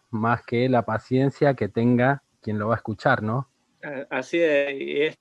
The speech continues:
Speaker 2: también un poco de, de, de poner un tema que quizás no, no lo hablamos o damos, damos por hecho algunas cosas que en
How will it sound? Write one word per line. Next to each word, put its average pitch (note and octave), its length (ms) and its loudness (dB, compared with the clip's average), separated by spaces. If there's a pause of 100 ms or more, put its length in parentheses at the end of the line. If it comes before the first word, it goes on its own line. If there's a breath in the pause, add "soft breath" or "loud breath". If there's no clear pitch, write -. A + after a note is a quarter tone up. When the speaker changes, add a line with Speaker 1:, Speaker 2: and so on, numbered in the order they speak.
Speaker 2:
también D3+ 320 -6
un D3+ 220 -8
poco D3 520 0
de, A2+ 280 -4
de, A2+ 260 -6
de A#2+ 160 -8
poner C#3+ 580 -4 (240)
un C3+ 300 -8
tema D#3 500 0
que A#2+ 300 -4
quizás E3+ 420 -4
no, E3 360 -6
no C#3 460 -8
lo E3 100 0
hablamos D#3 500 -2
o C3 100 -4
damos, C#3+ 500 -6 (220)
damos - 380 -8
por A#2+ 180 -6
hecho C#3 260 -6
algunas B2+ 360 -6
cosas C#3+ 440 -10
que A2 260 -6
en G#2 80 -18